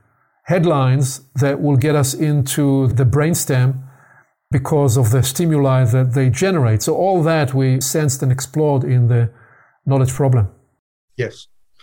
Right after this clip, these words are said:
Speaker 2: I think at one point you even called it the eyeball economy or something of that nature. Like, you know, the economy of how many eyeballs can you get to look at something. And what's become the currency is how much human attention can something gather,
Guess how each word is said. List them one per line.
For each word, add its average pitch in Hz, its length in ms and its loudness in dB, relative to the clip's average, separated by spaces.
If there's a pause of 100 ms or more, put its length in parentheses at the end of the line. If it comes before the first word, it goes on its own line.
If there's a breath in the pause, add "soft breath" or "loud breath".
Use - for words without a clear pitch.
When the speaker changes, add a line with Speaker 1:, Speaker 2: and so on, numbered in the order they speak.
(160 soft breath)
Speaker 2:
I 147 80 -4
think 160 160 -2
at 143 60 -4
one 147 180 -2
point 139 240 -4
you 131 100 -2
even 127 240 -4
called 127 240 -4
it 131 100 -4
the 120 140 -8
eyeball 123 540 -2
economy 117 580 -8 (640 loud breath)
or 101 80 -8
something 117 340 -6
of 101 140 -8
that 104 180 -6
nature. 104 500 -10 (360 soft breath)
Like, 107 180 -6
you 117 60 -4
know, 113 80 -4
the 107 160 -6
economy 110 400 -6
of 104 220 -12
how 135 180 -4
many 120 240 -2
eyeballs 110 680 -6
can 104 200 -12
you 101 100 -12
get 101 300 -8
to - 100 -10
look 113 300 -6
at 110 100 -12
something. 95 560 -14 (640)
And 110 180 -8
what's 131 220 -6
become 120 400 -6
the 113 80 -6
currency 131 800 -4
is 101 160 -10
how 127 160 -8
much 117 320 -10
human 113 260 -6
attention 127 640 -8
can 104 160 -16
something 95 460 -16
gather, 87 400 -12